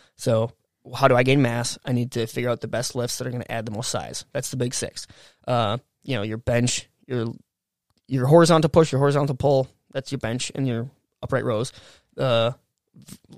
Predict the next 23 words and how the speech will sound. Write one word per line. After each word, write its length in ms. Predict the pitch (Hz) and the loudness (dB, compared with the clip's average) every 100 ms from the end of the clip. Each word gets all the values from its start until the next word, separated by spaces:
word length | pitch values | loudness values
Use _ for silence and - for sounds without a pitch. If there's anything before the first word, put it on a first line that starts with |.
| 120 120 127 | -20 -20 -14
lateral 760 | 131 143 156 156 151 156 156 - _ _ _ _ _ _ | 0 4 6 6 6 6 2 -2 _ _ _ _ _ _
lift, 840 | 143 143 143 143 143 147 160 - - | -12 -4 0 2 4 4 2 -4 -8
which 140 | 131 | -6
is 120 | 120 | -6
your 80 | 110 | -6
shoulder 300 | 117 143 139 | -4 -2 -2
press, 360 | - 143 143 - _ _ | 0 0 0 -4 _ _
and 100 | 127 | -2
your 140 | 127 120 | -2 -2
lateral 680 | 117 123 123 117 113 113 - | -2 -2 0 -2 -2 -4 -4
pull, 300 | - 135 135 | 2 4 4
which 160 | 127 131 | 0 -6
is 120 | 117 | -6
your 100 | 110 | -4
lat, 220 | 107 95 _ _ - | -4 -6 _ _ -8
lat 160 | 123 | -6
pull, 280 | - 127 123 _ _ _ _ - | -2 0 -2 _ _ _ _ -4
and 160 | 143 135 | 0 2
then 440 | 123 120 117 123 - _ _ _ _ | 4 2 2 0 -4 _ _ _ _
your 300 | - 131 123 | -8 -2 -2
lower, 360 | 127 135 113 71 - | 4 6 6 0 -12
so 160 | - 135 | -6 -2
your 300 | 117 107 123 | -2 -4 -8